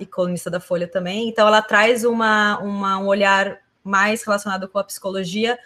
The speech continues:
sobre a política do cancelamento que a gente vive hoje em dia. É, eu achei muito interessante, muitas coisas do que eu falei aqui hoje também, do que eu falei no episódio sobre cancelamento,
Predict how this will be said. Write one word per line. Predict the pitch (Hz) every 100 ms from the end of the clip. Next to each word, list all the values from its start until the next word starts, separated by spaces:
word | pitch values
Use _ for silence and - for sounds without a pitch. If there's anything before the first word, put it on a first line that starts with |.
| _
sobre | - - 233 247
a |
política | 240 233 226 -
do | 208
cancelamento | 208 220 220 214 196 202
que | -
a | 214
gente | 208 208
vive | 202 202
hoje | 208 196
em | 233
dia. | 208 208 175 - _ _ -
É, |
eu | 180 202
achei | 208 233
muito | 226 254
interessante, | 302 254 277 214 240 269 254
muitas | 220 277 339
coisas | - 269 226
do | 240
que | 233
eu |
falei | 226 214 214
aqui | 214 - 240
hoje | 226 240 220
também, | 208 208 202
do | 208
que | 208
eu |
falei | 208 196 202 196
no | 208 226
episódio | 233 220 202 196 190
sobre | - 190
cancelamento, | 196 196 202 196 185 180 202 220 214